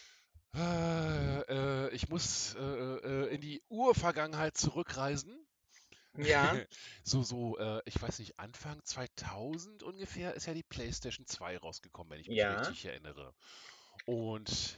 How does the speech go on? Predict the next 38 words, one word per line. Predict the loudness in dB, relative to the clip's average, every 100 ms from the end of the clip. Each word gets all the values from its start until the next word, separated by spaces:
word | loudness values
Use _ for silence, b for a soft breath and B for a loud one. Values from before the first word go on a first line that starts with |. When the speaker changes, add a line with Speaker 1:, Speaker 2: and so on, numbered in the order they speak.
| -8
Speaker 1:
als | -8 -6
großer | -6 -2 0 -2
Final | -2 -2 -2 0
Fantasy | 0 0 -6 -8 -10
Fan | -12 -14 -10
hat | -8 -8
man | -6
sich | -8
natürlich | -8 -12 -10
sofort | -8 -8 -2 -2 -2 -6
Final | -4 -4 -4
Fantasy | -6 -6 -6
X | -4 -6 -8 -12
geholt. | -12 -10 -10 -12 -16 _ _ _ _ _
Speaker 2:
Ja. | 4 6 6 4
Speaker 1:
Logisch. | 2 -2 -4 -4 -2 -2 -4 B B B B B B B -2
Und | -2 -2
in | -10
diesem | -10 -8
Final | -6 -4 -4
Fantasy | -4 -6 -6 -6
X | -8 -6 -6 -6
für | -10
die | -6
PlayStation | -4 -2 -4 -6 -8 -10
zwei | -6 -6 -6 -4
war | -4 -4
ein | -6 -8 -14 -20 -20 -20 _ -6
Demo, | -4 -4 -6 -4
ein | -6
Trailer | -4 -2 0 0
dabei | 0 -2 -2 -6
für | -6 -8
ein | -6
Spiel | -8 -8 -10
namens | -8 -10 -10 -10
Kingdom | -8 -6 -4 -6 -6
Hearts. | -6 -6 -6 -6 -8